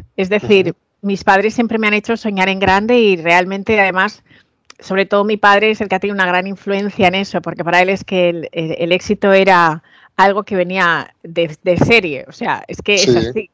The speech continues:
Speaker 1: no,
Speaker 2: sí.
Speaker 1: no es negociable, ¿no? <laughs> Entonces, en ese caso, creo que mis padres han tenido una, una parte muy importante. Mis hermanos, tengo tres hermanos chicos, y ellos,
Speaker 2: Ujú.
Speaker 1: pues, la verdad es que nunca han hecho diferencias, y en mi casa siempre el tema de, del género nunca se ha tenido en cuenta.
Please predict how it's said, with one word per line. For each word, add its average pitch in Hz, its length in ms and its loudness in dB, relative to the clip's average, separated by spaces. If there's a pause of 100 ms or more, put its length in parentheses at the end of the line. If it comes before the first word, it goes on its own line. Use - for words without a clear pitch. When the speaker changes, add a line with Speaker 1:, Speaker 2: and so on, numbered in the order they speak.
Speaker 1:
no, 196 260 0
Speaker 2:
sí. 214 140 -2
Speaker 1:
no 214 100 0
es 226 120 -2
negociable, 160 640 -4
¿no? 226 180 -12 (220)
<laughs> - 180 -16
Entonces, 220 720 2
en 220 80 -2
ese 262 240 2
caso, 226 400 0
creo 202 180 -4
que 196 60 -12
mis 196 160 -12
padres 185 300 0
han 185 120 -6
tenido 180 240 -4
una, 170 320 -2 (460)
una 185 280 -2
parte 185 240 0
muy 185 100 -8
importante. 190 480 -4
Mis 180 240 -6
hermanos, 185 420 -2
tengo 190 220 -4
tres 175 200 -6
hermanos 165 480 -2
chicos, 208 480 0
y 185 80 4
ellos, 170 240 4
Speaker 2:
Ujú. - 40 -16
Speaker 1:
pues, - 100 -2
la 160 80 -2
verdad 175 240 2
es - 60 0
que 170 100 -4
nunca 226 320 0
han 214 60 4
hecho 196 180 -4
diferencias, 180 840 0
y 180 40 -2
en 165 80 -2
mi 165 80 -8
casa 175 280 -4
siempre 170 520 -2 (540)
el 165 120 -2
tema 175 280 2
de, 160 500 2 (380)
del 180 160 2
género 190 400 2
nunca 185 200 -4
se 185 120 -6
ha 180 40 -4
tenido 180 260 -4
en 170 80 -6
cuenta. 190 420 0